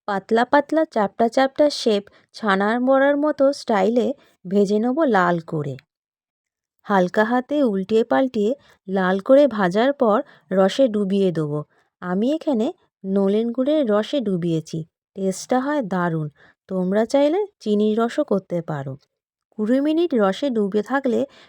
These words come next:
রস একদম ছানার বড়ার মধ্যে ঢুকে গেলেই তৈরি হয়ে যাবে বিউলির ডালের বড়া। দেখে চোখ হবে ছানা বড়া, বুঝলে?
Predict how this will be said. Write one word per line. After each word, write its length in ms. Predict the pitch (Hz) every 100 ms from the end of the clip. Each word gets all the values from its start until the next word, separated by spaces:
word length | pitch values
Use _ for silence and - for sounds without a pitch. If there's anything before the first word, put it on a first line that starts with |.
| _
রস 240 | 175 185 190
একদম 380 | 196 185 - 277
ছানার 440 | 262 - 190 190 202
বড়ার 260 | 208 214 226
মধ্যে 280 | 254 254 277
ঢুকে 340 | 185 185 208 208
গেলেই 280 | 233 277 302
তৈরি 340 | 220 190 185 196
হয়ে 180 | 214 220
যাবে 260 | 254 262 392 - - _ -
বিউলির 560 | 170 190 185 185 208 190
ডালের 340 | 233 233 269
বড়া। 340 | 220 185 185 190
দেখে 300 | 220 262 277 330 -
চোখ 280 | - 208 202 202
হবে 220 | 226 277 294
ছানা 320 | - 214 247 285 294 311 330 330 240
বড়া, 260 | 185 143 135 _ _ _ -
বুঝলে? 340 | 208 262 320